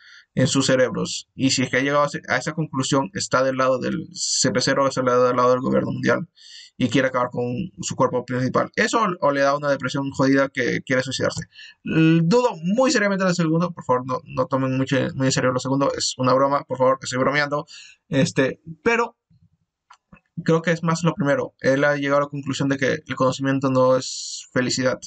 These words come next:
y es, no es nada amable, eh,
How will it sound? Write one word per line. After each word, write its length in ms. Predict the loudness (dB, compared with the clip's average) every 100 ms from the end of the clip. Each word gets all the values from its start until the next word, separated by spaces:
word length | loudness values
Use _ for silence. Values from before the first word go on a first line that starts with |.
| -20 _ -20 -20 -18 0
y 160 | 2
es, 280 | 2 -2 -12 _ _ -20 -4
no 240 | 2 2
es 160 | 2 -2
nada 240 | 0 0
amable, 580 | 0 0 -2 -4 -8 -10 _
eh, 380 | -2 -2 -2